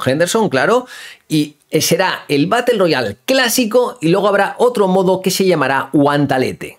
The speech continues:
donde los equipos formados por jugadores competirán en modos basados por objetivos. Y ojo, porque el equipo que menos puntuación consiga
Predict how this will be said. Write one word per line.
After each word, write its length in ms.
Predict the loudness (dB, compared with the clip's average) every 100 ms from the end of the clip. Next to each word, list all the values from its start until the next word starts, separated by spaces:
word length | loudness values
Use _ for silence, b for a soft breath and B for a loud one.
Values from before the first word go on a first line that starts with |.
| _ -2
donde 320 | 2 2 2
los 180 | 2 0
equipos 400 | -2 0 0 0
formados 240 | 0 2
por 120 | 0
jugadores 640 | 0 0 2 2 2 0 b b -2
competirán 680 | 0 0 0 2 2 0 0
en 140 | 0
modos 360 | 2 4 2 2
basados 460 | 0 2 2 0
por 140 | 0 0
objetivos. 640 | 2 -2 0 -2 -2 -6 B B B
Y 100 | 0
ojo, 220 | 2 2 2
porque 360 | 0 0 0 0
el 160 | 0
equipo 500 | 0 0 0 -2 -2
que 140 | -2 2
menos 340 | 2 0 -2
puntuación 800 | 0 0 2 -2 0 0 0 0
consiga 800 | 0 0 0 2 2 0 -2